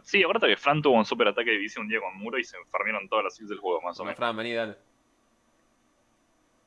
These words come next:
Speaker 2: ¿Cuál es la razón para la que tiene Mireille tiene dos, dos Digimon? Eh, no, bueno, la razón es una mierda.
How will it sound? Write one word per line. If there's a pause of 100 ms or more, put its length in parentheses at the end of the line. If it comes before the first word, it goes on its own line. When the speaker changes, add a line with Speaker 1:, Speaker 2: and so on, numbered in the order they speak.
(2500)
Speaker 2:
¿Cuál
es
la
razón
para
la
que
tiene
Mireille
tiene
dos,
dos
Digimon?
Eh,
no,
bueno,
la
razón
es
una
mierda.